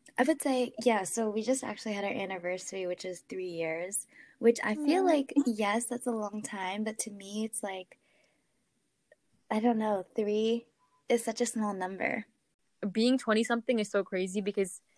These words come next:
Speaker 2: you and your friends are all the same age, but somehow experiencing,
Speaker 1: Totally
Speaker 2: like,
Speaker 1: different
Speaker 2: such
Speaker 1: lives.
Speaker 2: Yep. <laughs>
Speaker 1: Yeah, so crazy. I mean, not to say it like that, but I definitely got cuffed up <laughs> early.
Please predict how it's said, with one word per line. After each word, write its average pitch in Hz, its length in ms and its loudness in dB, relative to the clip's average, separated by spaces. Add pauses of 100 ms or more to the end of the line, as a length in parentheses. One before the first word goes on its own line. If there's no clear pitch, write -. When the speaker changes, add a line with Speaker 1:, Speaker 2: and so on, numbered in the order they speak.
(180)
Speaker 2:
you 202 160 4
and 214 120 6
your 208 80 6
friends 190 360 0
are 196 220 0
all 185 460 4 (540)
the 196 140 4
same 220 280 10
age, 214 220 4
but 208 100 -2
somehow 202 340 0
experiencing, 190 960 -6 (680)
Speaker 1:
Totally - 260 -4
Speaker 2:
like, 220 120 10
Speaker 1:
different 202 280 -6 (160)
Speaker 2:
such 214 180 10
Speaker 1:
lives. - 300 -18
Speaker 2:
Yep. 214 200 2 (220)
<laughs> 277 80 0 (360)
Speaker 1:
Yeah, 254 480 6 (200)
so 247 400 2
crazy. 214 600 -8 (520)
I 214 80 2
mean, 208 120 0
not 214 160 0
to 220 100 0
say 202 280 0
it 233 80 4
like 190 180 -2
that, 175 240 2
but 170 320 4 (280)
I 196 100 0
definitely 226 360 4
got 214 220 4
cuffed 190 340 -4
up 185 300 2
<laughs> - 60 -14
early. 214 760 6